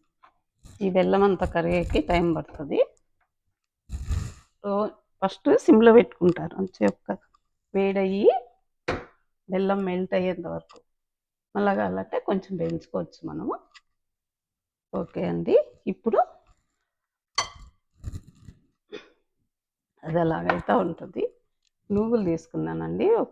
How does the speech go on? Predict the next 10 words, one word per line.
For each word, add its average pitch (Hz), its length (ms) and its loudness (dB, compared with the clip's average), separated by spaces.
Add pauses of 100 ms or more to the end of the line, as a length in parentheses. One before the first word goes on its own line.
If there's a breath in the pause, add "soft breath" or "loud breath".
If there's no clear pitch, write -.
(140)
నాలుగు 170 240 -6
స్పూన్లు 175 440 -6
అట్లా 156 200 -12 (100)
తీసుకుంటా 160 540 -8 (180)
పెద్ద 151 180 -10 (140)
స్పూన్తో. - 460 -10 (920)
ఒక 175 80 -6 (140)
హాఫ్ 175 240 -2
కప్పు 170 300 -6
తీసుకునేవి. 147 680 -4